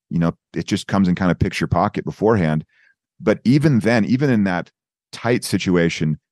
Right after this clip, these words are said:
the, the scarcity still shows people, "Oh, wait, I, I don't like this. I don't like that payment. I thought I would be okay with that, that payment. And I actually am not liking it as much anymore. Now that I know what my trade-offs are, now that I'm feeling it."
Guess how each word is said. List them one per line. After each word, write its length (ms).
the, 420
the 120
scarcity 540
still 260
shows 360
people, 320
"Oh, 140
wait, 340
I, 300
I 160
don't 200
like 320
this. 200
I 120
don't 160
like 220
that 200
payment. 320
I 140
thought 360
I 120
would 160
be 160
okay 340
with 240
that, 220
that 240
payment. 360
And 120
I 140
actually 380
am 100
not 180
liking 300
it 40
as 120
much 220
anymore. 300
Now 240
that 120
I 100
know 300
what 200
my 140
trade-offs 540
are, 240
now 140
that 120
I'm 120
feeling 420
it." 160